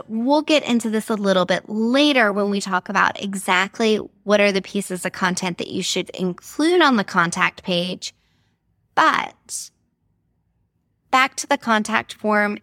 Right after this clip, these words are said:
if you're using one, you want to make sure that you've got it personalized. And that means you don't even have to use that title contact form. I mean, people look at it and they know it's a contact form.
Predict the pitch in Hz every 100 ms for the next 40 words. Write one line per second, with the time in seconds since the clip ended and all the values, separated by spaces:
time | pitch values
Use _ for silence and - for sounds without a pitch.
0 | _ - 339 330 311 294 269 254 254 233
1 | 226 202 190 180 180 196 - - 269 320
2 | 330 311 294 285 262 254 - 214 202 208
3 | - 233 214 196 190 - - - 214 190
4 | - 202 185 - - - - - - _
5 | _ _ _ _ _ _ _ - 277 285
6 | 311 302 294 277 277 277 269 269 262 247
7 | - 247 220 220 214 196 - - 202 190
8 | 196 - 220 202 196 180 - - - -
9 | - - - 233 233 254 240 254 240 240
10 | 247 226 - - 269 294 320 320 330 349
11 | 349 302 277 262 247 226 202 - 165 165
12 | - -